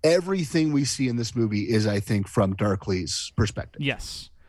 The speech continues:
Speaker 1: And is,
Speaker 2: 'Cause
Speaker 1: is transformed in that sense.
Speaker 2: 'cause we even see the ghost figures, and that's
Speaker 1: Yes.
Speaker 2: something that only he would be seeing.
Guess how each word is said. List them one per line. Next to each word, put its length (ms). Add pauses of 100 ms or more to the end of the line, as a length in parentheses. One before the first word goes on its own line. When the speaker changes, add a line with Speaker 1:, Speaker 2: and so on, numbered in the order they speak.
(180)
Speaker 1:
And 120
is, 100
Speaker 2:
'Cause 140
Speaker 1:
is 180
transformed 760
in 120
that 200
sense. 360
Speaker 2:
'cause 120
we 140
even 180
see 140
the 140
ghost 340
figures, 680
and 140
that's 220
Speaker 1:
Yes. 80
Speaker 2:
something 180
that 120
only 180
he 160
would 160
be 100
seeing. 440